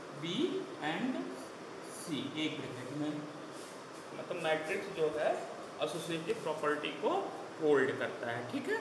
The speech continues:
इसके बाद हमने देखा था दूसरा कि कम्युटेटिव प्रॉपर्टी को होल्ड नहीं करता है, कम्युटेटिव प्रॉपर्टी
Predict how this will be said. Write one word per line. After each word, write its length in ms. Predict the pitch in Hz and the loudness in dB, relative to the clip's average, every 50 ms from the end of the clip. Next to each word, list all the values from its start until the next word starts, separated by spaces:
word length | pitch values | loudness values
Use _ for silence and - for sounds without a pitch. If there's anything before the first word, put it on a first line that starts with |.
| 427 - - - - - - - - - - - - - - - - - - - - - - | -2 -4 -8 -8 -8 -10 -10 -10 -10 -10 -10 -10 -10 -10 -10 -10 -10 -10 -10 -10 -8 -4 -2
इसके 280 | 165 160 - - 220 220 220 | -2 -2 2 2 4 4 6
बाद 160 | 220 220 220 214 202 | 6 4 4 4 0
हमने 180 | 180 180 185 175 | 0 0 -2 0
देखा 280 | - 165 156 - 180 156 - | 0 -2 -2 0 -2 -2 -2
था 200 | - 175 185 240 320 - - - - - - - - - - - 156 | 0 2 2 2 2 0 -2 -6 -8 -10 -10 -10 -10 -10 -10 -4 0
दूसरा 380 | 180 180 180 - 185 180 170 - 285 311 - - - - - - - - | 0 0 2 0 0 4 4 4 4 4 2 -2 -4 -6 -8 -10 -10 -6
कि 120 | - 214 220 277 330 - - - - - - - | -2 0 0 2 0 0 -2 -6 -8 -10 -6 -2
कम्युटेटिव 520 | 185 180 185 190 190 190 196 196 196 254 247 - | 0 2 2 2 2 4 2 2 2 0 -2 0
प्रॉपर्टी 460 | - 214 196 196 196 190 190 208 202 | 2 2 4 4 2 2 2 0 2
को 100 | 202 214 196 175 | 2 2 2 2
होल्ड 240 | 165 175 180 175 165 165 | 2 4 4 4 2 2
नहीं 160 | 151 147 147 | 0 0 0
करता 380 | - 135 113 - - - 117 117 120 123 | 0 0 -2 -2 0 0 2 2 2 2
है, 100 | 123 131 - - - - - - - - - - - - - - - - - - - - - - - - - - - - - - - - - - - - - - - - - - - - - - 156 - - - - - - - - - - - - - - - - - - - - - - - - - - - - - - - - | 2 2 0 0 -4 -6 -8 -8 -10 -10 -10 -10 -10 -10 -10 -10 -10 -10 -10 -10 -10 -10 -10 -10 -10 -10 -10 -10 -10 -10 -10 -10 -10 -10 -10 -10 -10 -10 -10 -10 -10 -10 -10 -10 -10 -10 -10 -10 -10 -10 -10 -10 -10 -10 -10 -10 -10 -10 -10 -10 -10 -10 -10 -10 -10 -10 -10 -10 -12 -10 -12 -12 -12 -10 -10 -10 -10 -10 -12 -4 -2
कम्युटेटिव 680 | 160 160 170 170 170 165 - 170 170 - - 214 214 - | -2 0 0 -2 -4 -4 -4 -4 -6 -4 -4 -4 -2 2
प्रॉपर्टी 540 | 190 170 156 - 160 147 147 143 143 143 139 | 2 2 2 4 4 4 4 2 2 -2 -4